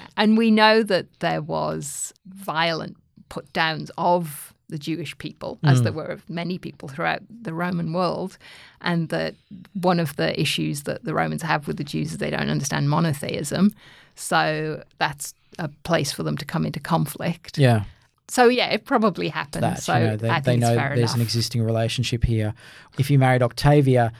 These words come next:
Speaker 2: then Rome knows that it's purely a political alliance.
Speaker 1: Mm.
Speaker 2: So that was the whole reason. And also the possibility of having children.
Speaker 1: Which they do have.
Speaker 2: Yes. So, yeah, it's between that wedding and this wedding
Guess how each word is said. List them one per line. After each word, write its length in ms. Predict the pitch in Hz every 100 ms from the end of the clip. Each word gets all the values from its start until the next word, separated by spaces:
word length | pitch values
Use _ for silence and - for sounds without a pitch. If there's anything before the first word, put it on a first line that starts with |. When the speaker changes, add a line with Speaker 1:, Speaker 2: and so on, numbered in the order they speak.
| - -
Speaker 2:
then 420 | 127 127 120 127
Rome 360 | 120 127 127 120
knows 360 | 123 120 117 -
that 160 | 120
it's 180 | 127 -
purely 440 | - 139 123 127
a 60 | 123
political 440 | 123 123 120 113
alliance. 800 | 110 110 113 107 - - - - - _ 294
Speaker 1:
Mm. 120 | 285 _
Speaker 2:
So 320 | - 123 113 107
that 180 | 120
was 160 | 123 113
the 80 | 117
whole 160 | 113
reason. 240 | 110 110 -
And 180 | 147 139
also 540 | 143 - 123 117 110 - -
the 100 | 117
possibility 460 | 120 113 117 113 110
of 60 |
having 220 | 110 110 110
children. 520 | - 113 110 110 113 _ - - -
Speaker 1:
Which 200 | 165 -
they 80 |
do 120 | 190 254
have. 260 | 320 247 -
Speaker 2:
Yes. 400 | 135 113 - - - _
So, 560 | - 127 123 120 123 117 -
yeah, 440 | 180 175 127 131 139 _ _ _ _
it's 540 | 147 139 - - - - _ _ 214
between 460 | 156 143 147 147 139
that 420 | 147 147 - - _ _ _
wedding 360 | 131 123 117 117
and 200 | 120 113
this 240 | 123 -
wedding 380 | 123 135 143